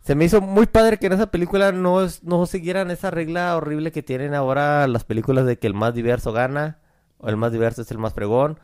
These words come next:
o el más diverso, este, o lo más interseccional es el, este,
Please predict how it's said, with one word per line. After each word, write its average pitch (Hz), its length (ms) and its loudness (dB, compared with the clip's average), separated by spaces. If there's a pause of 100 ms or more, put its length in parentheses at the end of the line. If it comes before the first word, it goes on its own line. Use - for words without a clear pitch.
(440)
o 107 100 0
el 104 100 0
más 107 200 -2
diverso, 110 540 -2
este, 110 540 -4
o 98 200 -2
lo 95 100 -4
más 98 220 -8
interseccional 107 840 -6
es 110 160 -8
el, 113 180 -6
este, 101 1000 -6